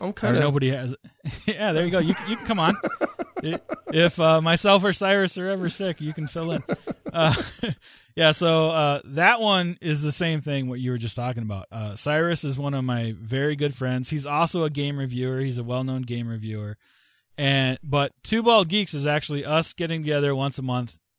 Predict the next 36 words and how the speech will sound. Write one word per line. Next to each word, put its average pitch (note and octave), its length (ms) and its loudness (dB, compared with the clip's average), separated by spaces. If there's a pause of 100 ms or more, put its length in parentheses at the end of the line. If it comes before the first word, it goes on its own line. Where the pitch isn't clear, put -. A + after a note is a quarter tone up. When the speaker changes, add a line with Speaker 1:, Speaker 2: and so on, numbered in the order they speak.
(120)
Speaker 2:
and, B2 460 -2 (460)
uh, A#2+ 460 -2 (240)
the, C3+ 340 0
the B2 360 -4 (360)
podcast G3+ 520 4
itself E3 400 2
is C3 160 0
we C3+ 120 -2
review C3+ 460 0
a B2 60 2
horror D#3+ 360 2
movie A#2+ 360 -2
once G#2+ 260 -6
a A2 60 -6
month. G2+ 280 -12
Speaker 1:
Mm. A2+ 580 -6 (180)
Speaker 2:
But C#3+ 140 2
it's D3 180 0
really E3 540 6
to - 140 -6
make D#3+ 260 0
sure C3+ 520 -2 (400)
that C3+ 160 0
the A#2+ 80 -10
two D#3 200 2
of C#3 120 2
us C3 160 0
talk B2 400 -2 (100)
at B2 100 -8
least C3+ 220 -2
once B2+ 220 0
a A#2+ 40 -4
month. G#2 240 -8
Speaker 1:
Mm-hmm. A#2 420 -4
Speaker 2:
<laughs> - 20 -
So D#3 300 4